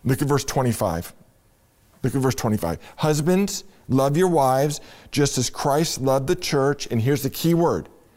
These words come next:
not only for a great marriage, but the key word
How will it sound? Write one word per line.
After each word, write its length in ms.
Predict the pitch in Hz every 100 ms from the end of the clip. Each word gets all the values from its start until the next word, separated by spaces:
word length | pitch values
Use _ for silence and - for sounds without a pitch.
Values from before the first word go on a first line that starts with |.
| - _ _
not 180 | 117 139
only 160 | 180 180
for 200 | 180 170
a 60 |
great 280 | 127 160 156
marriage, 540 | 143 143 165 196 180 - - -
but 100 | 139
the 60 |
key 340 | 123 - 180 196
word 440 | 175 165 147 139